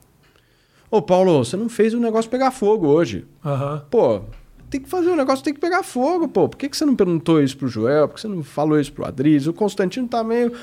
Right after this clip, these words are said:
Speaker 1: vamos fazer o negócio pegar fogo." Então sempre foi nessa orientação. Eu, Paulo Matias, tenho uma postura em relação a essa questão do negacionismo, que assim, acho que a ciência, ela é sempre alterada, sempre testada, a gente pode ter algumas mutações ao longo do tempo e tal.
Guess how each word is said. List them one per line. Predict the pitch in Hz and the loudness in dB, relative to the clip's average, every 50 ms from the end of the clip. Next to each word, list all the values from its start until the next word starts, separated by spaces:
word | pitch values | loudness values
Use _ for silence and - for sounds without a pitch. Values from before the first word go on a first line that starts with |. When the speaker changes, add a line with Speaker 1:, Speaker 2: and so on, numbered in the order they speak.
| - - | -16 -8
Speaker 1:
vamos | - 180 226 | -6 -6 -2
fazer | - 294 294 269 277 | 2 2 2 2 2
o | 302 | 2
negócio | 294 285 277 269 262 - | 2 2 2 0 0 -2
pegar | - 311 320 311 | -4 -2 -2 -4
fogo." | 269 - - 240 180 165 | -4 0 0 0 0 0
Então | - 220 | -2 -4
sempre | 220 - 294 285 262 | -2 -2 -2 -2 -2
foi | - 254 240 | 0 2 2
nessa | 226 214 208 196 - 202 | 4 4 2 2 2 0
orientação. | 185 180 170 170 170 147 - - 104 85 - - - - - - - - - - - - _ _ | 0 0 2 2 0 0 0 -2 -6 -8 -8 -12 -20 -20 -20 -20 -20 -20 -20 -20 -20 -20 _ _
Eu, | - 247 262 254 | 4 4 4 4
Paulo | 185 - - - - 208 202 196 185 170 139 123 113 110 104 107 - - | 2 0 -2 2 4 4 6 6 6 6 4 4 2 0 -2 -6 -6 -2
Matias, | 131 123 120 117 123 - - 107 98 90 92 - - - - _ | 0 0 0 0 -2 -4 -4 -2 -4 -4 -4 -8 -12 -14 -14 _
tenho | - 170 180 190 | 2 2 4 4
uma | 180 160 | 4 2
postura | - - 135 120 - - - 135 127 | 2 2 -2 -2 -2 0 0 2 4
em | 120 | 4
relação | 113 117 110 104 98 - - 110 104 | 4 4 2 2 0 -2 -2 -2 -2
a | 98 | -2
essa | 95 - 107 | -2 -4 -6
questão | - - 101 - - 107 101 | -6 -6 -8 -6 -4 -4 -2
do | 101 101 | -2 -2
negacionismo, | 101 104 92 98 98 - - - 110 127 131 107 95 95 95 - - - - - - - _ _ _ _ _ _ _ _ _ - _ - | -2 -2 -2 -4 -4 -4 -6 0 2 2 2 2 0 -4 -8 -10 -16 -20 -20 -20 -20 -20 _ _ _ _ _ _ _ _ _ -20 _ -2
que | - 139 | 2 2
assim, | 127 120 - - 98 87 82 - - - - - - - - - _ | 2 2 0 -6 -8 -8 -10 -14 -20 -20 -20 -20 -20 -20 -20 -4 _
acho | 127 139 147 - - - | 0 0 0 -2 -4 -2
que | 156 | -2
a | 131 | -2
ciência, | - - - 139 131 156 165 151 123 - - 104 92 - - - - - _ | -2 -2 0 2 4 4 4 2 2 0 -4 -6 -8 -8 -12 -20 -20 -20 _
ela | _ 110 107 110 | _ -2 -2 0
é | 107 | -2
sempre | - - - 139 139 143 143 160 147 143 139 | -2 -4 -2 0 0 0 2 2 4 6 6
alterada, | 131 131 123 - 110 92 98 107 123 131 123 120 113 92 101 | 6 4 2 -2 -4 -2 0 2 2 2 4 2 0 -2 -4
sempre | - - 131 123 120 123 | -6 -4 -4 -4 -4 -4
testada, | - 101 - - - - 123 131 135 131 123 113 101 104 | -6 -6 -6 -6 -2 0 2 4 4 4 4 2 0 -2
a | |
gente | 104 120 120 117 - | -2 -2 -4 -6 -8
pode | - - 117 117 110 110 107 | -2 2 2 2 2 0 -8
ter | - - 123 120 | -4 0 2 2
algumas | 110 104 101 113 113 113 104 | 2 2 0 0 -2 -2 0
mutações | 107 113 113 - 104 90 - - - 123 117 110 98 | -2 -4 -4 -2 -4 -6 -6 -6 -2 0 0 0 0
ao | 104 104 | 0 0
longo | 107 107 104 101 | 0 -2 -2 -4
do | 92 92 - | -6 -8 -8
tempo | - - 120 123 120 113 101 117 | -2 0 2 2 2 0 0 -4
e | 104 | -6
tal. | - - 85 73 - | -4 -4 -6 -6 -6